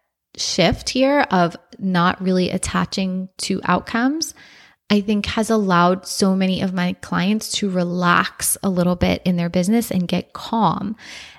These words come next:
And calm and relaxed is actually what will help you exponentially grow your business.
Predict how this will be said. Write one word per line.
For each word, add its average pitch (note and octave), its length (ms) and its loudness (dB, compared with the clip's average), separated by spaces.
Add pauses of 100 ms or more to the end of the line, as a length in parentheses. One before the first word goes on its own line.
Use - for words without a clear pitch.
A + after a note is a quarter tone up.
(140)
And F#3 480 0 (180)
calm B3+ 640 2
and G#3 180 2
relaxed G#3+ 800 2
is G#3 140 4
actually G#3 440 2
what G3 220 2
will F#3 120 0
help - 340 -4
you F3+ 320 0 (260)
exponentially A#3 880 0
grow F#3+ 160 0
your F3 160 0
business. - 540 -2